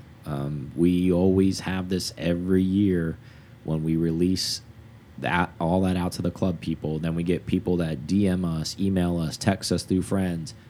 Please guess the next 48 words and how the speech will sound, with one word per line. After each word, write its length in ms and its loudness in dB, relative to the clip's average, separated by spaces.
"Hey, 140 6
I 40 6
wanna 200 2
come 220 -2
on 80 -2
the 60 -2
drive. 360 -2
How 140 -4
do 120 0
I 60 0
get 180 2
on 200 0
it?" 140 -4
Tell 160 6
your 140 8
people 520 6
this 240 0
is 100 -2
how 140 0
they 120 2
get 160 4
on 160 2
it. 100 -2
They 120 -2
gotta 180 0
sign 340 0
up. 200 0
I 120 -6
think 440 -4
a 80 -6
few 560 8
club 280 4
members 340 2
have 160 -2
helped 360 0
other 260 2
people 320 -2
sign 340 -2
up 160 -2
that 160 -2
are 180 -4
on, 220 -4
were 300 4
on 120 0
the 140 -6
outskirts 600 -4
of 160 -2
that. 240 -2